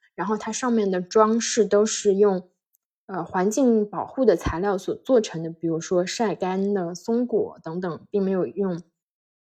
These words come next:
塑料来装饰。那么由此也可以看出查尔斯国王对于环境保护的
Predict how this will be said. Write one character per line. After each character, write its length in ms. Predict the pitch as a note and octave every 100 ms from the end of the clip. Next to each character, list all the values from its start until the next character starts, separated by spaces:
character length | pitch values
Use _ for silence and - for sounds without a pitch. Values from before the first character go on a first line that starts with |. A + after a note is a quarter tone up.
| _ _
塑 280 | - - G#3+
料 320 | G#3+ G3 D3+
来 160 | E3+ E3+
装 340 | F#3+ F3+ F#3
饰。 380 | - - - - _ _ _ _ _ _ -
那 60 | A#3+
么 120 | G#3+
由 180 | G3+ G#3+
此 180 | - G3+
也 100 | D3+
可 200 | - G#3
以 60 |
看 260 | - G#3 F#3+
出 160 | -
查 160 | G3 G#3
尔 120 | F#3
斯 160 | F3+ F#3+
国 160 | F#3
王 240 | F3 E3+ F3
对 220 | G3+ F3+
于 160 | E3 E3+
环 220 | F3+ F3
境 180 | G3+ F#3
保 120 | E3 -
护 100 | F#3+
的 300 | F3 B2+